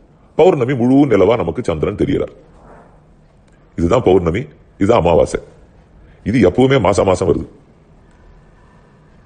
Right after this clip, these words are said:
சரி, இப்ப கிரகணத்தை எப்படி பார்க்கிறதுன்னு பார்ப்போம். கிரகணம் வரணும்னாலே கண்டிப்பா ராகு கேது சம்பந்தம் வரணும். வந்தால்தான் அது எப்ப வருகிறதோ அப்பதான் கிரகணம். ராகுவோ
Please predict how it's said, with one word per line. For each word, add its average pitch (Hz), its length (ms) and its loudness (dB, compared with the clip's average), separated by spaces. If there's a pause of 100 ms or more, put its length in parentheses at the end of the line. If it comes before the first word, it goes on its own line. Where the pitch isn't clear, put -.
(140)
சரி, 123 180 2
இப்ப 117 220 -2
கிரகணத்தை 131 500 0
எப்படி 127 200 -2
பார்க்கிறதுன்னு 92 580 0
பார்ப்போம். - 300 -2 (1200)
கிரகணம் 131 400 0
வரணும்னாலே 92 580 -2 (800)
கண்டிப்பா 113 480 -2 (160)
ராகு 123 400 2 (140)
கேது 110 380 -2 (140)
சம்பந்தம் 95 500 -2
வரணும். 69 260 -4 (800)
வந்தால்தான் 92 600 0 (880)
அது 90 140 0
எப்ப - 160 2
வருகிறதோ 104 420 2 (320)
அப்பதான் 117 380 0
கிரகணம். - 280 -4 (1160)
ராகுவோ 90 380 2